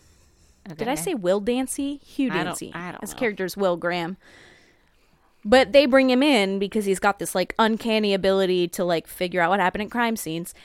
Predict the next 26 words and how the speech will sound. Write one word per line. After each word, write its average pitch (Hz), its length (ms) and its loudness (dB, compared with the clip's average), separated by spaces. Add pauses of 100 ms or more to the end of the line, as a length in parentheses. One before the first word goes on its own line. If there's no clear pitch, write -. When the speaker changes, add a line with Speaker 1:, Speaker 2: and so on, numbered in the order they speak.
Speaker 2:
Uh-huh. 170 240 -6
Speaker 1:
And 262 120 6
then 247 200 2 (320)
everyone 277 580 4
else, 247 540 0 (520)
they're 233 220 2
just, 226 320 0
like, 240 320 2 (140)
C - 340 0
S 247 240 0
I 240 440 6
slash 202 480 0
coroners 302 920 0
slash 214 840 0 (680)
the 202 220 0
Garcias 254 1040 4
slash 180 720 0
Speaker 2:
Mm-hmm. 180 100 -8
Speaker 1:
everything 190 600 2
else. 160 480 -2 (260)
And 165 240 -4
there's 214 140 -2
Speaker 2:
Mm-hmm. 156 140 -14
Speaker 1:
always, 233 720 6 (180)
always, 196 720 6 (140)
always 180 760 4